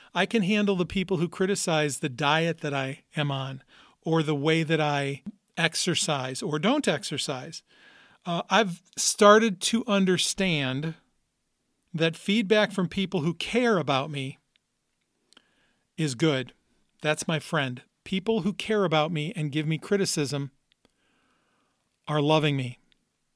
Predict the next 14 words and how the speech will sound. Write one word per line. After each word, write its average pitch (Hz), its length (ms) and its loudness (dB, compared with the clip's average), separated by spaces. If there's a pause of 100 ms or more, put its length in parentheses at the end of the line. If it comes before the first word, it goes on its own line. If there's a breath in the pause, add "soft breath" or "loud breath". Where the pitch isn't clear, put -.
(240)
That 156 280 2
kind 185 160 0
of 160 80 -2
feedback 151 480 0
is 160 200 -6
a 143 60 -6
friend. 139 440 0 (420 loud breath)
The 165 100 -2
feedback 247 460 4
from 208 200 4
the 180 100 4
trolls 196 420 4
out 214 220 4
there, 208 360 0